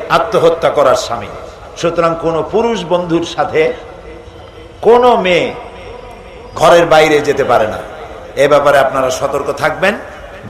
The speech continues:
বাংলাদেশের বিভিন্ন শহরে এই চাইনিজ রেস্টুরেন্ট এবং সাইবার ক্যাফে এগুলি গড়ে উঠেছে এবং সেখানে মেয়েদেরকে নিয়ে যাওয়া হয় এবং এখানে যা লেখা হয়েছে সেগুলির চর্চা হয়।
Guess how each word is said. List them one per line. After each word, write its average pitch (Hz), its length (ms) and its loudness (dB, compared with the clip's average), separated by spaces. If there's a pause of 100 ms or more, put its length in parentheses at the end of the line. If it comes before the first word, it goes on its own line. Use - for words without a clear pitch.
(200)
বাংলাদেশের 170 560 2
বিভিন্ন 175 360 -2
শহরে 175 480 4 (1400)
এই 147 320 -2
চাইনিজ 185 640 2
রেস্টুরেন্ট 180 560 -2
এবং 165 320 2
সাইবার 175 480 2
ক্যাফে 151 520 2
এগুলি 147 280 -2
গড়ে 135 220 2
উঠেছে 107 360 -6 (600)
এবং 175 220 -2
সেখানে 170 540 -2 (680)
মেয়েদেরকে 156 580 0
নিয়ে 139 220 -6
যাওয়া 135 260 4
হয় 156 280 4 (540)
এবং 175 240 -4
এখানে 160 280 -2
যা 143 180 2
লেখা 131 260 -2
হয়েছে 131 420 0
সেগুলির 120 560 -8 (120)
চর্চা 120 340 -2
হয়। 95 200 -8